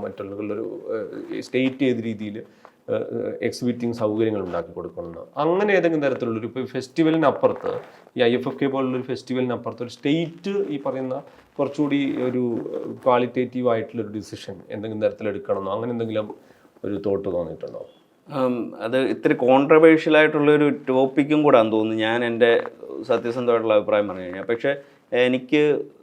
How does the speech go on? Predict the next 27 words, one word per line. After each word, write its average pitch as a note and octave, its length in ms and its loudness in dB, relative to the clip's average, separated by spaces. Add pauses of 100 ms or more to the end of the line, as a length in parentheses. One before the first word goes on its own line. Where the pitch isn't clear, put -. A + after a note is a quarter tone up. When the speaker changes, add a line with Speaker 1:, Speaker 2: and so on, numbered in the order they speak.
(220)
Speaker 2:
ഏഹ്, A#2 240 -2 (160)
തോന്നുന്ന F#3 500 6
ഒരു C#3+ 120 2
സംഭവം B2 260 6
നമ്മളിപ്പം, C3+ 440 2 (380)
ആ, A#2+ 40 -8 (640)
എന്താ G#2+ 240 -4
സ്റ്റേറ്റ് F#3 480 4
എന്ന് G#3 180 -2
പറയുന്നത് F3 320 4
ഇപ്പം D#3+ 180 6 (400)
പാർട്ടികൾ C#3 500 4 (140)
മാറി A#2 260 2
മാറി G2 240 -2
വരും, F#2 180 -4 (460)
അല്ലെങ്കിൽ A#2+ 320 4 (120)
അവരുടേതായിട്ടുള്ള B2 760 6
ഇൻവെസ്റ്റഡ് G#2+ 420 -4
ആയിട്ടുള്ള G2+ 360 0
പല G2 120 0 (460)
ഇത് G#2 180 -6
കാണും, E2+ 240 -8 (260)
ഇൻട്രസ്റ്റുകൾ G#2+ 480 -2 (100)
കാണും. D#2 200 -14 (440)
അപ്പോൾ D#3+ 160 6 (240)
അതൊക്കെ E3 480 8 (180)
ഇതിനകത്തോട്ട് C3 680 0